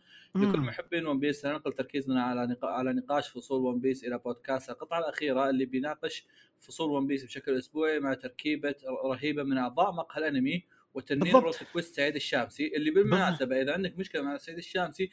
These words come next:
Speaker 2: سعيد الشامسي كان موجود في آخر أربع أو ثلاث حلقات من هيا نحرق ون بيس، فما أتوقع يفرق يعني معاك إنه كان موجود.
Speaker 1: بالضبط، بالضبط.
Speaker 2: لنبدأ رحلة النهاية سويا في كشف أسرار القرن المفقود.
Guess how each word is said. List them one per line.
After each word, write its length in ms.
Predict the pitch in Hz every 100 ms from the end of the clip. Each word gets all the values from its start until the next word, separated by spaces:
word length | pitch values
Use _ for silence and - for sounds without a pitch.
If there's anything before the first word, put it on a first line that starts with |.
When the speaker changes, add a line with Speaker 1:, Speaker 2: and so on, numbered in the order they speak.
| - -
Speaker 2:
سعيد 180 | 165 214
الشامسي 380 | - 214 180 165
كان 220 | 180 180
موجود 260 | 175 185
في 180 | - 190
آخر 300 | 180 180 180
أربع 320 | 190 196 190 165
أو 80 | 151
ثلاث 200 | 180 175
حلقات 400 | 160 170 165 147
من 160 | 143 - _ -
هيا 180 | 156 151
نحرق 320 | 151 - -
ون 120 | 127
بيس، 220 | 131 156 -
فما 160 | 151
أتوقع 340 | 175 156 131 120
يفرق 300 | 139 - 117
يعني 240 | 120 120
معاك 440 | 117 120 127 113 -
إنه 100 | - -
كان 100 | -
موجود. 300 | - 160 180
Speaker 1:
بالضبط، 400 | 170 233 233 - _ -
بالضبط. 220 | 151 160
Speaker 2:
لنبدأ 220 | 185 180
رحلة 280 | 180 175 165
النهاية 460 | 156 151 147 175 165
سويا 400 | - 151 151 151
في 160 | 147 135
كشف 280 | 147 139
أسرار 420 | 135 - 135 135 131
القرن 320 | - 127 127
المفقود. 480 | 123 120 - 101